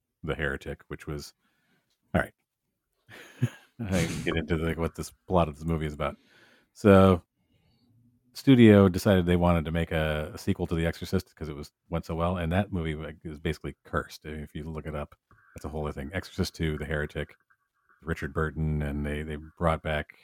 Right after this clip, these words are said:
uh, Linda Blair, and there's just a lot of, a lot of things went wrong with that movie, and, like, literally cursed. There's, like, people died, like, horrible deaths who worked on that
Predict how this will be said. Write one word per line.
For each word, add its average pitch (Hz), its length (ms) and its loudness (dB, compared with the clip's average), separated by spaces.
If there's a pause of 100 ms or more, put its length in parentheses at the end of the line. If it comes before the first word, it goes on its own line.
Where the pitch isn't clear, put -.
(140)
uh, 76 360 -8
Linda 80 220 -4
Blair, 76 520 -4
and 71 160 -8
there's 76 200 -10
just - 180 -20 (100)
a 85 60 -6
lot 85 220 2
of, 82 100 -6 (120)
a 107 40 -4
lot 107 160 6
of 90 80 0
things 92 180 2
went 87 160 0
wrong 85 220 2
with 80 120 -6
that 85 140 -2
movie, 82 260 -4
and, 82 80 -10
like, 82 180 -8 (680)
literally 90 480 2
cursed. - 420 -6
There's, 73 220 -14
like, 85 140 -12 (100)
people 82 280 -16
died, 73 420 -2 (480)
like, 69 180 -10
horrible 78 400 -6
deaths - 420 -8
who 82 100 -2
worked 78 260 -6
on 73 120 -6
that 71 180 -8